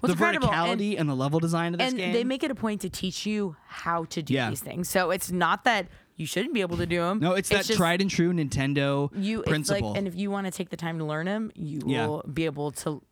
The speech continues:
Speaker 1: absolutely master the game.
Speaker 2: Uh, there's also a ground pound. You can jump out of a ground pound,
Speaker 1: Mm-hmm.
Speaker 2: which is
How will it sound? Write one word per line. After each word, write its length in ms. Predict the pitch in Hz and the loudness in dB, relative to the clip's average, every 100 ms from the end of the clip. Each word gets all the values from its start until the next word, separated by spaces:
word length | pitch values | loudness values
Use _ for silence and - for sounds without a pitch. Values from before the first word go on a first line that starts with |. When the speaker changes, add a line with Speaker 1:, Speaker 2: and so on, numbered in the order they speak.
| - - - | -20 -18 0
Speaker 1:
absolutely 600 | 160 156 - 165 151 160 | 0 0 -4 -2 -2 -4
master 440 | 151 139 131 - 101 | -6 -8 -12 -10 -10
the 100 | - | -2
game. 120 | - | 0
Speaker 2:
Uh, 160 | 143 | 2
there's 220 | 139 160 160 | 4 4 6
also 200 | 160 170 | 4 2
a 40 | |
ground 400 | 127 135 131 143 | 2 0 2 2
pound. 260 | 151 151 151 | 2 2 2
You 60 | |
can 160 | 147 139 | 0 0
jump 400 | 123 139 151 147 | 0 2 2 0
out 120 | 127 131 | 0 0
of 80 | |
a 60 | 131 | 0
ground 340 | 113 123 135 | 0 0 0
pound, 400 | 143 143 143 160 - | 0 0 0 -2 -4
Speaker 1:
Mm-hmm. 380 | 175 180 170 226 | -4 -2 -4 -2
Speaker 2:
which 180 | 147 135 | -2 0
is 300 | 127 - - | 0 -2 -6